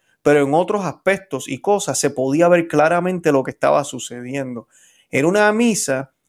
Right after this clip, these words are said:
que en vez de inspirar a entender lo que está pasando, causaba devoción para poder creer por fe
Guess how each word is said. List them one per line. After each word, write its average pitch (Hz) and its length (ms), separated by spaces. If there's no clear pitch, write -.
que 147 140
en 139 160
vez 196 280
de 208 240
inspirar 143 880
a 135 160
entender 135 680
lo 180 180
que 139 80
está 131 260
pasando, 196 720
causaba 147 640
devoción 156 840
para 139 300
poder 143 400
creer 151 640
por 208 220
fe 220 440